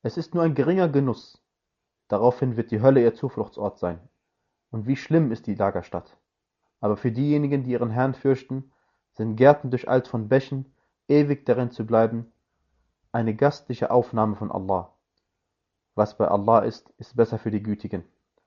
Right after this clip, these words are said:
Und unter den Leuten der Schrift gibt es wahrlich manche, die an Allah glauben und an das, was zu euch als Offenbarung herabgesandt worden ist und was zu ihnen selbst herabgesandt worden ist. Dabei sind sie demütig für Allah und verkaufen nicht die Zeichen Allahs für einen geringen Preis.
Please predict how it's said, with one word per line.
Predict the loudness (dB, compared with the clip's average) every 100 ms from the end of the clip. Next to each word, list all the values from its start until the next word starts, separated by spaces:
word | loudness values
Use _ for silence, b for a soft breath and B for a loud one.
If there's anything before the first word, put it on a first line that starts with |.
| _ _ -14
Und | -8
unter | -6 -2
den | -2 4
Leuten | 4 4 0
der | -2
Schrift | -2 -6 -4
gibt | -6 -6
es | 2
wahrlich | 4 4 2
manche, | 0 0 -2 -10 -10 _ _ -4
die | -2
an |
Allah | -2 2 4 4
glauben | 4 2 2 -2
und |
an | -4 0
das, | 0 0
was | -6 -4
zu | -2
euch | -2 -2
als | -8
Offenbarung | -8 0 6 6 4
herabgesandt | 0 0 0 -2 -2 2
worden | 0 0 -6
ist | -10 _ _ _ _ _ _ -6
und | 0
was | 0 0
zu | -2
ihnen | -2
selbst | 2 2 2
herabgesandt | 0 0 -2 -4 -4 -4 -2
worden | -2 -4
ist. | -12 _ _ _ _ _ _ _ _ _ _
Dabei | 4 6 6
sind | 4 -4
sie | -2
demütig | 2 2 2 0 -4
für | -4 -2
Allah | 0 4 4 2 -6 _ _ _ _
und | -12 -8
verkaufen | 2 4 4 2
nicht | -4 -6
die | -8
Zeichen | 2 2 2 -6
Allahs | -2 -2 0
für | -4
einen | -4 -4
geringen | -4 -4 -4
Preis. | -2 -2 -2 -14